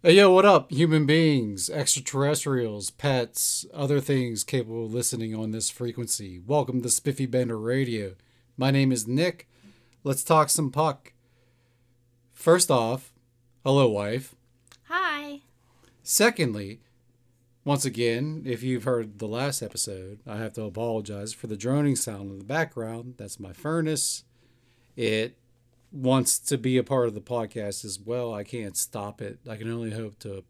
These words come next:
Speaker 1: potentially contain it. And that's probably not gonna work out.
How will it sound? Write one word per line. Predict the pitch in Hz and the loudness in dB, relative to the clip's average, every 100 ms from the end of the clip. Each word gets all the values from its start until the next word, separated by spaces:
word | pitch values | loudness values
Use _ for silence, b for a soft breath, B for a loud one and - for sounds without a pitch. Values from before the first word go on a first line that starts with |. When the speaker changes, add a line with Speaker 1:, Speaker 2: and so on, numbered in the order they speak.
| _ | _
Speaker 1:
potentially | - 135 156 151 139 127 | -10 -4 -2 -2 -4 -8
contain | 127 151 156 151 | -6 -4 -2 -2
it. | 156 - _ _ _ _ _ _ _ _ _ _ _ _ _ - | -4 -8 _ _ _ _ _ _ _ _ _ _ _ _ _ -6
And | 139 131 127 123 120 117 117 113 - | 0 2 0 -2 -4 -6 -8 -10 -6
that's | 120 | -6
probably | - 123 110 | -2 -2 -2
not | 98 | -8
gonna | 98 92 | -12 -14
work | 95 90 | -16 -16
out. | 95 | -18